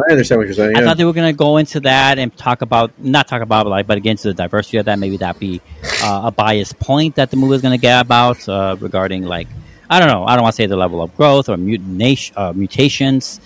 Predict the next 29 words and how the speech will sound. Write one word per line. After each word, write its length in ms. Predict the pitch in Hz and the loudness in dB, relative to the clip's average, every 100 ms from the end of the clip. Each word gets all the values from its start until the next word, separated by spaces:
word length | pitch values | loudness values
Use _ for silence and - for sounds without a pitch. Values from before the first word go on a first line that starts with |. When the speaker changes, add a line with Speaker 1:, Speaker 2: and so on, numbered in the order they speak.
| - - - | -20 -18 -2
Speaker 1:
Sure. 180 | 143 | 0
Speaker 2:
or 80 | 104 | 2
intelligence 560 | 92 147 151 135 135 135 | 0 2 2 4 2 2
or 40 | |
whatever, 260 | 135 135 135 | 0 0 2
but 260 | 139 151 165 | 0 0 2
the 60 | |
movie 160 | 180 185 | 4 4
didn't 160 | 156 104 | 2 -2
do 120 | 78 | -6
it, 80 | - - _ _ _ _ - | -12 -20 _ _ _ _ -2
uh, 200 | 120 107 | 2 4
which 160 | 131 | 4
I 40 | 160 | 4
was 120 | 143 | 4
glad 200 | 151 139 | 2 2
for 140 | - | 0
because 220 | 92 101 95 | -2 0 0
I 80 | |
figured, 260 | 92 98 90 | 2 4 4
like, 180 | 87 - | 2 -2
the 60 | 98 | -4
movie 220 | 92 82 | -2 -4
had 220 | 80 80 | -2 -4
enough 240 | - 76 - | -4 -4 -2
already 260 | 76 69 | -2 -2
going 300 | - 78 80 | -2 -2 -4
on. 160 | 80 82 - - - - - | -8 -12 -16 -18 -16 -12 -4
Um, 560 | 90 87 80 76 71 | -2 0 -2 -4 -6